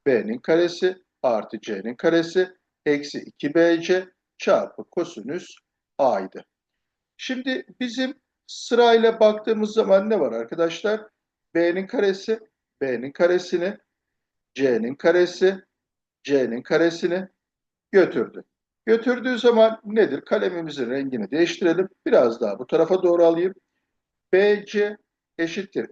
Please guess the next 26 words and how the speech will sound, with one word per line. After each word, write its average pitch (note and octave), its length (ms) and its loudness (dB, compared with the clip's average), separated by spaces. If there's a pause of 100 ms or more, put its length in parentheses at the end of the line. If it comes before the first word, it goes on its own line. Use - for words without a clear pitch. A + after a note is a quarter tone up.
eksi C#3 340 -6
iki G3+ 340 -8
B G3 320 4
C G3+ 320 -2 (600)
çarpı F3 680 2 (260)
kosinüs E3 680 -2 (300)
A D3 300 4 (240)
olmuş B2 580 -2 (200)
oldu B2 320 0
arkadaşlar. G#2+ 680 -2 (880)
Şimdi G3 500 2 (120)
bir C4 100 0
tık G#3 220 0
küçültürsek, D#3+ 800 0 (420)
her B3+ 240 4
tarafı G#3+ 560 4 (480)
eksi G3 360 2
iki A3 240 0
B F3+ 240 6
C'ye B2 360 2 (100)
bölersek E3 600 2 (180)
ne G3 140 -4
olur? D#3 380 0 (180)
B F3+ 300 0
C A3 380 -4
bölü G2+ 340 -8